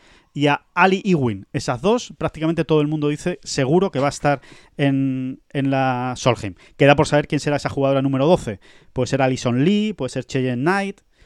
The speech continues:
puede ser Lisette Salas, Ryan O'Toole, en fin, son, eh, las candidatas, ¿no? O, o, o las que suenan para, para entrar ahí en esa, en esa Solheim Cup. Hoy saldremos de dudas, eh, en, nah,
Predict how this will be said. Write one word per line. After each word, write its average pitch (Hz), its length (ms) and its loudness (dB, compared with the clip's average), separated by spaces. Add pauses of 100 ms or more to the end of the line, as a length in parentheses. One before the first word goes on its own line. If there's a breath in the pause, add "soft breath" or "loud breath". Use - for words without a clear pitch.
(200)
puede 127 200 -4
ser 127 400 -4
Lisette 127 340 -6
Salas, 175 420 -4
Ryan 135 280 0
O'Toole, 185 400 4 (200)
en 123 80 -10
fin, 123 240 -6
son, 131 360 -8 (480 soft breath)
eh, 123 440 0
las 135 160 0
candidatas, 135 600 2
¿no? 160 140 -2
O, 117 160 -2
o, 123 280 -2
o 127 40 2
las 131 140 0
que 127 100 -4
suenan 113 500 0
para, 117 400 -2 (280 loud breath)
para 123 180 0
entrar 120 240 -2
ahí 123 180 -2
en 117 100 -6
esa, 110 520 -6
en 123 80 -6
esa 123 140 -6
Solheim 117 340 -8
Cup. - 260 -10 (240 soft breath)
Hoy 170 240 8
saldremos 139 440 -4
de 151 60 0
dudas, 185 500 -2
eh, 117 400 -2
en, 117 480 -6
nah, 127 140 -4